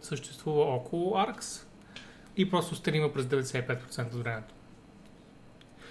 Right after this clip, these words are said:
Meanwhile, в чата, където всъщност сме ние, душата и сърцето на тази организация, като включвам вас като част от това нещо,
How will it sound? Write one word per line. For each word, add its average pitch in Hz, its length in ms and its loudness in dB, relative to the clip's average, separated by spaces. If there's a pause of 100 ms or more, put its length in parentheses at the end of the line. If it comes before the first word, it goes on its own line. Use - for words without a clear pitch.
(160)
Meanwhile, 180 580 10
в - 80 -6
чата, 170 360 4
където 135 320 4
всъщност - 500 -2
сме 139 180 0
ние, 127 320 2
душата 120 640 -2 (540)
и 143 80 0
сърцето 131 600 2 (800)
на 131 120 2
тази 127 260 6
организация, 123 800 2 (580)
като 233 220 0
включвам 123 460 -2
вас 117 360 0
като - 220 -8
част 123 280 -4
от - 60 -16
това 123 160 0
нещо, 120 380 -2